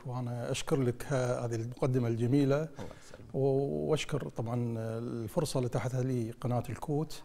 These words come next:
Speaker 2: مكانك.
Speaker 1: حبيب قلبي.
Speaker 2: نتشرف فيك.
Speaker 1: حبيب قلبي، شرف لي
Speaker 2: ومثل
Speaker 1: أنا.
Speaker 2: ما عندك كتاب عن الراي، إن شاء الله يكون عندنا كتاب عن الكوت بإذن الله.
Speaker 1: بإذن الله تعالى، بإذن الله تعالى. طبعًا إحنا اليوم راح نتكلم بشكل شامل عن، آه، الإعلام.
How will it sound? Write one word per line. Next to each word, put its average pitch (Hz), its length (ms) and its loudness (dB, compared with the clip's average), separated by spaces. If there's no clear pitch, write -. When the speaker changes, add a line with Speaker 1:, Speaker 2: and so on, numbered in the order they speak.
Speaker 2:
مكانك. 160 400 4
Speaker 1:
حبيب 139 340 6
قلبي. 117 240 6
Speaker 2:
نتشرف 160 440 6
فيك. 165 120 4
Speaker 1:
حبيب 131 300 4
قلبي، 113 200 2
شرف 143 360 2
لي 139 180 6
Speaker 2:
ومثل 139 160 8
Speaker 1:
أنا. 165 100 8
Speaker 2:
ما 160 60 12
عندك 156 260 6
كتاب 131 380 6
عن 120 160 2
الراي، 143 320 2
إن 180 80 -2
شاء 143 140 -2
الله 131 100 2
يكون 123 180 -2
عندنا 120 260 0
كتاب 113 320 2
عن 107 80 0
الكوت 113 300 0
بإذن 104 200 -2
الله. 123 200 6
Speaker 1:
بإذن 117 120 2
الله 113 220 4
تعالى، 110 360 0
بإذن 117 200 0
الله 110 160 0
تعالى. 107 320 0
طبعًا 139 220 0
إحنا 143 180 2
اليوم 131 260 2
راح 127 120 0
نتكلم 127 420 0
بشكل 113 460 -2
شامل 135 540 6
عن، 127 500 4
آه، 107 1080 -4
الإعلام. 135 560 2